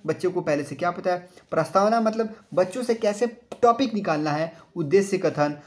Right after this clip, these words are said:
और क्या होता है भाई? शिक्षण विधियाँ, प्रस्तुतिकरण, बोधात्मक प्रश्न, श्यामपट्ट कार्य, कक्षा कार्य, निरीक्षण, मूल्यांकन, पुनरावृत्ति और गृह कार्य। आप इसकी स्क्री-, स्क्रीनशॉट ले लीजिए। ये लेसन प्लान के शीर्षक हैं, मतलब ये हेडिंग है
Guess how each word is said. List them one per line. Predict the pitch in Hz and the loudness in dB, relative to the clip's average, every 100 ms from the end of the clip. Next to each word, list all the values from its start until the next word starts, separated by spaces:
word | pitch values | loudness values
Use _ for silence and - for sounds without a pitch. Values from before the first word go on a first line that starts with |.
| - 160 | -8 -2
और | 170 | -2
क्या | 208 | 0
होता | 208 | -2
है | 208 | -2
भाई? | 202 | -4
शिक्षण | 180 160 190 170 | -6 -4 -2 -2
विधियाँ, | 160 143 160 160 160 - - - | -2 -2 0 0 -4 -20 -20 -6
प्रस्तुतिकरण, | 160 - 165 160 170 165 151 | -6 -4 -6 -2 0 0 0
बोधात्मक | 143 143 143 165 | -2 0 0 -4
प्रश्न, | 147 151 151 | -4 -4 -4
श्यामपट्ट | 135 143 139 156 151 | -4 -4 -2 -4 0
कार्य, | 151 151 156 - - | 0 0 -4 -16 -6
कक्षा | 214 214 220 | -6 0 -2
कार्य, | 214 180 170 | 2 2 2
निरीक्षण, | 156 160 160 - 165 | 0 -2 -2 -2 -2
मूल्यांकन, | 143 143 143 139 143 | 0 0 0 -2 -4
पुनरावृत्ति | 139 139 131 139 170 - - - | -2 -2 -2 -6 -8 -12 -18 -8
और | 123 123 | -8 -8
गृह | 156 165 160 131 - | -12 -6 -2 -2 -2
कार्य। | 117 - | -6 -2
आप | - 277 | 0 2
इसकी | 233 285 | 2 0
स्क्री-, | - 247 - - - - | 0 -6 -8 -10 -16 -14
स्क्रीनशॉट | - 233 240 233 226 | -8 -4 4 4 4
ले | 185 | 0
लीजिए। | 160 220 262 - - _ _ _ _ _ - - - 156 | -2 -6 -8 -8 -20 _ _ _ _ _ -20 -20 -16 -8
ये | 170 285 | 0 2
लेसन | 240 226 - 262 | 4 4 2 -2
प्लान | 226 214 220 | 2 0 2
के | 208 | -2
शीर्षक | - 196 - 202 180 | -2 -4 0 0 0
हैं, | 175 | -4
मतलब | 165 170 170 | -2 -2 -2
ये | 165 | -2
हेडिंग | 123 165 202 | 2 2 2
है | 170 208 | -4 -6